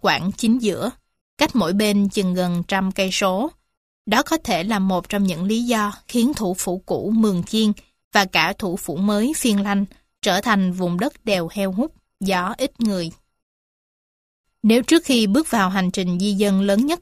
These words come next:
trong lịch sử Quỳnh Nhai để phục vụ thủy điện Sơn La, người dân chỉ biết đến thế nào là đường nhựa với mấy cây số đường nội huyện, thì nay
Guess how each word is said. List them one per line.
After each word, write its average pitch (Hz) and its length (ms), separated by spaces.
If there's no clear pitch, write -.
trong 208 200
lịch 185 100
sử 147 340
Quỳnh 190 240
Nhai 202 280
để 185 160
phục 190 260
vụ 170 340
thủy 185 160
điện 190 280
Sơn 202 240
La, 202 240
người 233 200
dân 220 300
chỉ 175 200
biết 226 220
đến 226 320
thế 254 160
nào 214 340
là 180 160
đường 175 240
nhựa 165 400
với 196 200
mấy 226 200
cây 226 200
số 208 320
đường 208 320
nội 170 160
huyện, 170 280
thì 220 180
nay 208 300